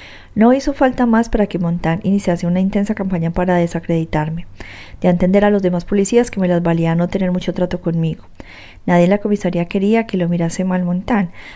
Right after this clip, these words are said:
así que mis compañeros evitaron con mucho cuidado toda relación que no fuera estrictamente profesional.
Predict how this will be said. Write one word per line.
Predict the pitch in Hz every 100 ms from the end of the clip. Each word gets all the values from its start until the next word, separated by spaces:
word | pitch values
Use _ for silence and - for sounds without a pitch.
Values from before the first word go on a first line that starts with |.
| -
así | 277 277
que | 269
mis | 269
compañeros | - 262 247 240 233
evitaron | 196 190 175 175
con | 208
mucho | 190 180 -
cuidado | 185 170 170
toda | 185 185
relación | 185 175 170 220
que | 226 185
no | 175
fuera | 175 180
estrictamente | - 180 185 180 180
profesional. | 185 180 175 165 160 156